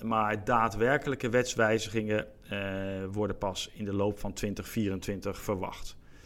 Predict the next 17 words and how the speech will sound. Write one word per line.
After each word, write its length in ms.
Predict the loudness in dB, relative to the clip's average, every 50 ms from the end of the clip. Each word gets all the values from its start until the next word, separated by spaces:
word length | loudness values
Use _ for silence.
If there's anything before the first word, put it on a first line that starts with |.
| -20 -20 -20 -20 -20 -12 -8
Ja, 140 | -6 -2 0
waarom 240 | 0 0 0 0
staan 260 | 0 0 0 0 0 0
we 60 | -2
er 60 | -2
dan 120 | 0 0
nu 200 | 2 2 0 0
al 200 | 0 0 0 0
in 100 | 0 0
deze 280 | 4 4 4 4 4 2
podcast 440 | 0 0 0 0 2 2 2 2 4
bij 140 | 2 2 2
stil? 240 | 0 2 4 4 6
Ja, 120 | 6 4
dat 160 | 2 2 0 -2
is 200 | -4 -6 -6 -6
omdat 600 | -6 -6 -6 -2 0 0 0 0 0 -4 -10 -14